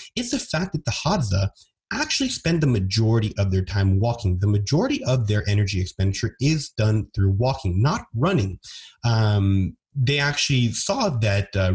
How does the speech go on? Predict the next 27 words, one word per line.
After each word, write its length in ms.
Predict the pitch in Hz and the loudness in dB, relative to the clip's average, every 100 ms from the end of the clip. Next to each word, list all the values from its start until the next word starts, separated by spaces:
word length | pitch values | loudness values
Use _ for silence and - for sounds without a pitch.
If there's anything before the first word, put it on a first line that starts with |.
| 98 | 2
running 360 | 143 185 170 120 | 2 2 2 2
only 180 | 113 | 0
consisted 420 | 113 104 - - 101 | 0 -2 -2 -2 0
about, 260 | 92 90 - | 2 0 -2
like, 140 | 92 90 - | -4 -4 -2
two 200 | 202 220 | 0 2
percent 580 | - 156 - 139 113 104 | 0 0 0 0 0 -2
of 80 | 98 | -2
the 60 | |
distance 400 | 92 104 107 101 | 0 0 0 -2
that 120 | 95 - | -2 -2
males 300 | 92 101 104 | 0 0 -2
traveled 480 | - 117 147 165 - - _ _ - - | -2 0 0 -2 -6 -20 _ _ -20 -8
and 180 | 113 113 | 0 2
one 180 | 117 127 | 2 0
percent 320 | 117 117 110 | -2 0 -4
of 40 | - | -4
the 140 | - | -8
females 360 | 214 220 95 - | 0 2 0 -2
traveled. 340 | - 92 90 - _ _ _ _ _ _ | 0 0 0 -6 _ _ _ _ _ _
That 140 | 170 208 | -2 2
means 160 | 220 | 2
that 100 | 156 | 2
ninety-eight 540 | 110 113 139 117 110 113 | 2 2 2 0 0 0
to 120 | 107 | 0
ninety-nine 480 | 101 113 120 101 107 | 2 2 2 2 0
percent 360 | 101 - 101 | -2 -2 -2